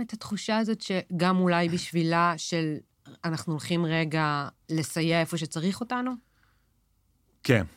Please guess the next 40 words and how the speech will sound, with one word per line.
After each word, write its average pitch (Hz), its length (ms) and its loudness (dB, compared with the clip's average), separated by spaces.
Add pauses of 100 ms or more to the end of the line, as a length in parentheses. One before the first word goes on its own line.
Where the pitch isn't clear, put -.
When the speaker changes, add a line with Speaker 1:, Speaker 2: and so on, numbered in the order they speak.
(200)
Speaker 2:
אני 107 200 0
חושב 123 300 2
שבסוף 123 580 2
היא, 95 640 2
גם, 123 180 6 (100)
גם 127 160 4
שינוי, 107 460 2
אבל 95 200 0
גם, 104 340 2
אה, 98 120 0
צ-, - 100 -12
צריך - 220 -12
להבין, 104 180 -2
אנחנו 98 200 -2
בתוך, 98 420 -4
אה, 92 40 -2
ככה, 87 360 -8 (100)
אנחנו 90 300 -6
בשיחת 87 360 -8
קיבוץ, 104 440 -2
אנחנו 95 200 -8
בונים 95 260 -6
בית 95 180 -4
במזרע, 98 580 0
ואנחנו 92 420 -4 (840)
קיבוצניקים 135 540 6
Speaker 1:
אז 117 60 4
Speaker 2:
שנינו, 147 520 8
ואנחנו 117 380 4
בתוך 113 320 4
איזשהו, 131 440 6
אה, 120 160 6
סערה, 120 440 4
וגם 107 180 0
את 98 80 -2
זה 139 320 4
עצרנו 131 400 2
לרגע, 147 520 2
ו- 107 160 2 (340)
Speaker 1:
וואו. 143 120 -12